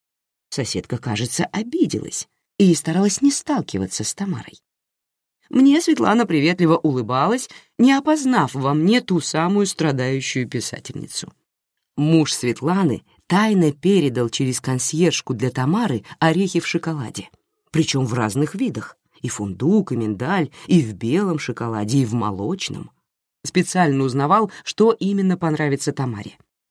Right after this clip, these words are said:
Консьержка призналась: «Берите орехи в шоколаде, не ошибетесь». Муж Светланы был счастлив.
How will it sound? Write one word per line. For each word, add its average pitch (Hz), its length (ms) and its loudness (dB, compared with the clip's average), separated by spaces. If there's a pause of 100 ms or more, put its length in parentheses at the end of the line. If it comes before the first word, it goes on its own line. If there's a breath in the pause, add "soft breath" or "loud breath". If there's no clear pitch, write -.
(460)
Консьержка 113 560 -6
призналась: 131 580 -2 (320)
«Берите 120 600 0
орехи 123 440 0
в - 60 -10
шоколаде, 113 500 -4
не 131 140 0
ошибетесь». 110 680 -4 (720)
Муж 175 360 0
Светланы 226 500 0
был 208 180 0
счастлив. - 500 -8